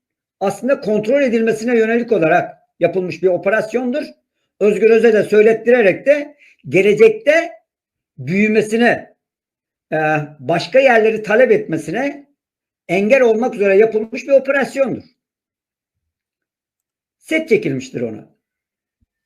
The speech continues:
O Özgür Özel'in açıklamalarıyla birlikte. Ki önümüzdeki süreçte hep beraber göreceğiz. Türkiye çok farklı yerlere gidecek şey. Çok farklı yerlere gidecek. Ben mesela şimdi hani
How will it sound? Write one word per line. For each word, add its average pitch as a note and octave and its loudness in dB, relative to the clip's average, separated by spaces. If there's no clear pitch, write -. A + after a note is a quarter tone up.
O G#3 2
Özgür F3 0
Özel'in E3+ -2
açıklamalarıyla D3 -4
birlikte. - -16
Ki B3+ 0
önümüzdeki G#3 -2
süreçte G3 -2
hep A3+ -2
beraber F3+ 0
göreceğiz. F3+ -4
Türkiye B3 -2
çok C4+ 4
farklı G3+ 0
yerlere F#3 2
gidecek C#3+ -8
şey. - -8
Çok D4 4
farklı D#3+ -4
yerlere A2 -8
gidecek. - -20
Ben B3+ 2
mesela E3+ 0
şimdi G#3 0
hani F#3+ 0